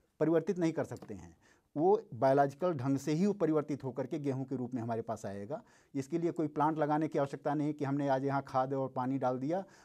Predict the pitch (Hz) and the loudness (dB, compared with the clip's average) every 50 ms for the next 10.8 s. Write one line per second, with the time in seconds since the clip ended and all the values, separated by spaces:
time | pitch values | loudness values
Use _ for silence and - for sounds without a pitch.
0 | - _ 123 127 135 135 - - - 117 127 127 123 143 131 139 135 139 143 165 | -8 _ 0 0 0 0 -2 -6 -4 -4 -4 -2 -2 -2 2 2 2 2 2 0
1 | 175 170 - 139 131 131 131 135 127 - 139 127 127 127 123 131 127 131 127 117 | -2 -2 -2 -4 -2 -2 -2 -4 -4 -2 -2 -2 -2 0 -2 -2 -2 -2 -4 -6
2 | 127 127 123 127 123 123 - _ - 123 123 117 127 - 127 110 117 113 - 117 | -6 -6 -6 -6 -6 -8 -14 _ -6 -4 -4 -4 -4 -6 -6 -6 -6 -6 -6 -6
3 | 110 101 95 92 82 82 85 - _ _ _ _ _ - - _ _ _ _ _ | -6 -8 -8 -12 -14 -16 -18 -20 _ _ _ _ _ -20 -20 _ _ _ _ _
4 | _ _ _ _ - - _ - _ _ _ _ _ 170 185 - - 160 185 202 | _ _ _ _ -20 -20 _ -20 _ _ _ _ _ -2 -2 0 0 6 8 8
5 | 208 170 170 175 180 185 170 - - 160 - 190 180 165 143 139 165 - - - | 8 8 6 4 4 2 0 -2 -6 -8 -6 -4 -2 0 0 0 0 -2 -6 -16
6 | _ _ _ _ _ - - - 156 151 147 208 202 180 165 143 123 120 120 139 | _ _ _ _ _ -12 -4 0 0 2 2 2 2 4 2 2 2 2 2 2
7 | 170 170 156 135 135 139 156 180 196 202 - - - _ _ - 151 160 175 175 | 0 0 -2 0 2 4 4 4 4 2 0 -8 -20 _ _ -4 -2 -2 2 6
8 | 185 180 170 175 - 139 - 170 151 151 - 147 135 131 123 147 139 127 127 120 | 6 6 6 4 0 -2 -2 -2 -2 -2 0 0 0 0 0 0 0 0 0 0
9 | 110 98 120 127 120 127 170 214 - - _ _ _ _ _ _ 135 131 131 - | -2 -4 -4 -2 -2 -2 -2 -4 -4 -10 _ _ _ _ _ _ -6 -6 -2 0
10 | 165 160 151 151 156 156 147 135 127 131 131 - 151 156 135 - | 0 0 2 2 2 2 0 0 -2 -2 -2 0 0 -2 -2 -4